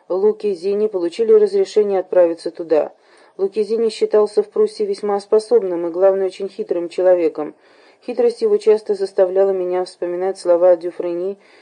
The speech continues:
говорившего, что избыток ума равносилен недостатку его.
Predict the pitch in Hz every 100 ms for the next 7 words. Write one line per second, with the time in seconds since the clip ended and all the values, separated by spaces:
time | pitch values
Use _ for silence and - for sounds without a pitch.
0 | _ 185 208 240 233 226 202 - 214 196
1 | 185 214 196 185 190 208 190 180 175 -
2 | 190 190 175 165 165 185 170 - 175 156
3 | 147